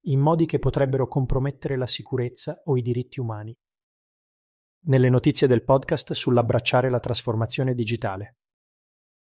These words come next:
Guarda le tre serie intitolate Abbracciando l'I A generativa, Abbracciando Zero Trust e Abbracciando la Multi-Hybrid Cloud.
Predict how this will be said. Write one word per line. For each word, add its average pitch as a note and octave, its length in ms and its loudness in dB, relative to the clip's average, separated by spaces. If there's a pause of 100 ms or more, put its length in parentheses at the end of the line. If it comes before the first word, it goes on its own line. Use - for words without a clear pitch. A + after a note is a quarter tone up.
(280)
Guarda F3 280 6
le D3+ 100 4
tre D#3 160 0
serie D3+ 320 0
intitolate C#3 800 -2
Abbracciando D3 680 0
l'I C3+ 220 0
A C3 100 2
generativa, B2 800 -6 (300)
Abbracciando C3 720 0
Zero C#3 240 2
Trust - 480 -8 (260)
e C#3 140 0
Abbracciando D3 640 0
la C3 80 0
Multi-Hybrid B2 880 -2
Cloud. G#2 440 -6